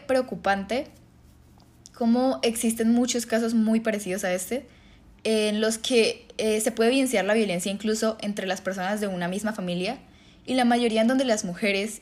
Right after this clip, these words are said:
y los niños son los grupos más vulnerables, a un punto de llegar a terminar en homicidios únicamente porque un matrimonio se está desintegrando o por pequeños conflictos en familias en las que todo parece ir muy bien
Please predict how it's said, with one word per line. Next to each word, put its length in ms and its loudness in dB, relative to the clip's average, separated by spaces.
y 160 -4
los 180 -2
niños 460 -2
son 320 -2
los 100 2
grupos 320 -4
más 160 -4
vulnerables, 640 -2
a 80 4
un 140 2
punto 240 2
de 100 0
llegar 220 2
a 80 -2
terminar 280 0
en 140 -4
homicidios 800 0
únicamente 460 -2
porque 500 -6
un 160 -4
matrimonio 500 -4
se 80 -8
está 200 -2
desintegrando 800 -4
o 140 -4
por 160 0
pequeños 340 -4
conflictos 680 -4
en 140 -2
familias 500 0
en 100 -4
las 120 -4
que 120 -10
todo 220 -4
parece 200 -2
ir 80 -6
muy 120 -6
bien 340 -4